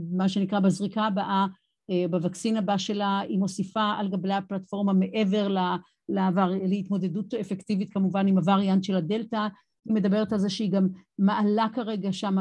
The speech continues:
מש-, מצרפת אופציה בעצם, סוג של אפליקציה של, אה, אה, חיסון נגד, אה, אה, נגד ה-, אה, שפעות. אה, הספרות המקצועית מלמדת אותנו שבשנים טובות, אה, אה, אה, חיסון נגד שפעת אפקטיבי ברמה של שישים ושישה אחוזים לערך.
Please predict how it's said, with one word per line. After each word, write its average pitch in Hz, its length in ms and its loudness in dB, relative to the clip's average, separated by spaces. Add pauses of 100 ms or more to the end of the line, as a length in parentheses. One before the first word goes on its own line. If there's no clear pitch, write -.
מש-, 185 240 0
מצרפת 202 580 -4 (140)
אופציה 233 360 0
בעצם, 180 340 0 (200)
סוג - 240 -4
של 214 160 -2
אפליקציה 202 760 -2 (420)
של, 202 460 0
אה, 220 40 -2
אה, 180 800 4
חיסון 220 520 0
נגד, 202 280 -2
אה, 185 60 0 (420)
אה, 175 80 0
נגד 185 320 -2
ה-, 185 40 -2 (420)
אה, 170 180 2 (800)
שפעות. 233 600 -4 (600)
אה, 208 320 0
הספרות 202 460 -2
המקצועית 247 360 0
מלמדת 220 360 -2
אותנו 220 320 -2
שבשנים 208 440 -4
טובות, 202 420 -2
אה, 196 60 -2
אה, 185 40 2
אה, 170 960 2
חיסון 208 300 -2
נגד 202 180 -4
שפעת 190 340 -4
אפקטיבי 190 380 -2
ברמה 180 320 0
של 208 140 -4
שישים 190 320 -2
ושישה 190 320 -2
אחוזים 190 420 2
לערך. 240 540 0